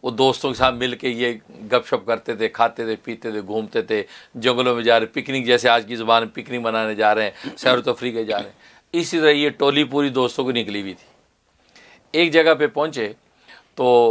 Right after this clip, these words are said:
वो कोई अपना खेमा व-, को-, आने को खूंटा ठोकने की कोशिश की होगी साथियों ने, तो उनको लगा कोई कुछ, कुछ है, कुछ सख्त लगा।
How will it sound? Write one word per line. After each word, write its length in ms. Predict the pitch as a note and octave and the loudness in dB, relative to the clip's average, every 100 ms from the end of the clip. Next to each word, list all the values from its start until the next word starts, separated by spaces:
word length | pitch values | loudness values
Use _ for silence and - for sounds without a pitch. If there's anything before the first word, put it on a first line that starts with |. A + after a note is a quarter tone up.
| - | 2
वो 380 | A2+ C3 C3+ A2+ - | 0 2 2 0 -6
कोई 140 | C#3+ | -2
अपना 260 | C3 B2+ C#3 | -2 0 -2
खेमा 440 | A2 - C3 C3+ C#3+ | -2 0 2 4 2
व-, 260 | C3+ A#2+ - | 0 -8 -14
को-, 600 | D3 C3+ A2 - - - | -12 -10 -12 -20 -10 2
आने 300 | C3 B2+ C3+ | 2 2 -2
को 140 | C3+ | -2
खूंटा 560 | B2+ - - B2+ A#2+ C#3 | -6 -10 -6 -4 2 2
ठोकने 340 | A#2+ B2 A#2+ | 2 -2 0
की 60 | C3 | -4
कोशिश 340 | - B2+ A#2+ D#3+ | -6 -8 -8 -2
की 80 | |
होगी 220 | D#3+ B2 A#2+ | 0 0 0
साथियों 380 | A#2 A2+ B2+ | 0 0 -4
ने, 140 | A2 F#2 _ - - _ | -8 -12 _ -20 -20 _
तो 80 | E3+ | -4
उनको 240 | E3+ D#3+ | -2 2
लगा 260 | D3 C3 E3 | 4 4 2
कोई 200 | D#3 D#3+ | 0 -4
कुछ, 280 | - C#3 - | -6 -12 -10
कुछ 260 | - - | -12 -2
है, 200 | A2+ A#2+ | 2 2
कुछ 160 | A#2 A#2 | 0 -6
सख्त 280 | - C3 A#2+ | -6 -6 -4
लगा। 300 | G#2 F2 | -6 -8